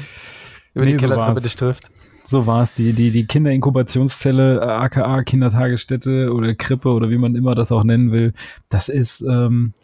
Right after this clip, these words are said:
Speaker 2: ist interessant, was da passiert. Also ich glaub nicht, dass das so Corona-Hotspots werden, aber es ist definitiv Jahr um Jahr, und das sagen mir Leute, die schon Kinder haben,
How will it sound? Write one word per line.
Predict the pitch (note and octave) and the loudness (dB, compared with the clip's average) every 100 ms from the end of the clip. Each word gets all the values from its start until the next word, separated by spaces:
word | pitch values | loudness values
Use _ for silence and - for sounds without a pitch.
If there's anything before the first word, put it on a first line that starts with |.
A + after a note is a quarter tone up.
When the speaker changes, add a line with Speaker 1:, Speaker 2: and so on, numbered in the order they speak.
| - | -12
Speaker 2:
ist | B2+ | -6
interessant, | C#3+ - A#2+ C#3+ C#3 | -4 -2 -2 -2 -2
was | G#2+ | -2
da | - | -2
passiert. | G2+ G2+ - G#2 F#2+ | -4 -4 -4 -6 -6
Also | G2 G2+ | -6 -6
ich | G#2+ | -6
glaub | - B2+ | -4 -2
nicht, | B2+ - | -2 -2
dass | C3 | -4
das | - A#2+ - | 0 -2 -2
so | A#2 A2+ | -2 -2
Corona-Hotspots | - A2+ B2 C3+ B2 C3+ - C#3+ C3+ | 0 0 0 2 2 0 -2 -4 -2
werden, | C#3+ D3 D#3+ - - - - | -2 0 -2 -6 -14 -16 -6
aber | A2+ A#2 | -2 0
es | A2 | 0
ist | A#2 | 0
definitiv | B2+ B2+ B2+ A#2+ C3 | 0 0 0 0 -2
Jahr | A2+ A#2 | 0 0
um | A#2+ | 2
Jahr, | A2+ C3 | 2 0
und | A#2 | 0
das | A2 | -2
sagen | A#2 A#2+ | 0 0
mir | A#2 | 2
Leute, | A2 A#2+ A#2+ | 2 0 -2
die | A#2 | -2
schon | A2 A#2 | -2 -2
Kinder | B2+ A#2+ | 0 0
haben, | A2+ B2 D3+ | 0 0 -2